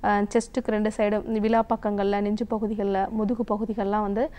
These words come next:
அப்ளை பண்ணி நம்ம விட்டோம், நல்லா ஹீட் பறைக்கிற மாதிரி வந்து தேய்ச்சி விட்டோம் அப்படின்னாவே நமக்கு உள்ள இருக்கக்கூடிய அந்த கோழை வந்து ஈஸியா வந்து வெளியில வர ஆரம்பிக்கும். இது கூட உள்ளுக்கு அப்படின்னு பார்த்தீங்க அப்படின்னா, உங்களுக்கு நாட்டு மருந்து கடைகள்ல,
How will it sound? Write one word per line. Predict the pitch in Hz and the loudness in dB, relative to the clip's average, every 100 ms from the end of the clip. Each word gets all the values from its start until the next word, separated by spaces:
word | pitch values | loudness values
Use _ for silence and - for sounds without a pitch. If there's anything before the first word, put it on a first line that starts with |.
| - - - | -16 -8 -2
அப்ளை | 202 247 | 2 4
பண்ணி | 240 220 226 | 4 2 2
நம்ம | 220 196 | 2 2
விட்டோம், | 202 202 214 | 0 0 0
நல்லா | 202 202 208 214 | 2 2 0 -2
ஹீட் | - 247 - | -2 0 2
பறைக்கிற | 220 208 208 | 2 2 0
மாதிரி | 208 220 | 2 2
வந்து | 208 214 | 0 -2
தேய்ச்சி | 202 202 - | 0 0 0
விட்டோம் | 208 190 202 | -4 -2 -2
அப்படின்னாவே | 196 185 180 190 | -2 -2 -2 -2
நமக்கு | 233 202 185 277 349 - - - - - - | -2 -2 0 0 -2 -10 -18 -18 -18 -12 0
உள்ள | 247 254 | 4 4
இருக்கக்கூடிய | 226 214 220 226 | 4 2 2 2
அந்த | 233 | 2
கோழை | 202 208 214 208 | 2 4 4 2
வந்து | 208 | 0
ஈஸியா | 214 214 220 214 | 0 0 2 2
வந்து | 233 214 | 2 0
வெளியில | 208 202 190 | 2 2 2
வர | 185 196 | 2 2
ஆரம்பிக்கும். | 208 208 196 262 - - - - | 2 -4 -4 -4 -4 -12 -16 -4
இது | 240 254 | 2 2
கூட | 294 302 | 6 4
உள்ளுக்கு | 294 247 262 285 269 262 | 4 2 2 2 4 4
அப்படின்னு | 220 233 | 4 2
பார்த்தீங்க | 226 202 202 214 226 | 2 0 0 0 0
அப்படின்னா, | 214 214 | 0 0
உங்களுக்கு | 233 214 254 285 | 0 -2 0 0
நாட்டு | 233 214 233 | 2 0 0
மருந்து | 226 214 208 | 2 2 2
கடைகள்ல, | 202 196 226 208 | 2 2 2 2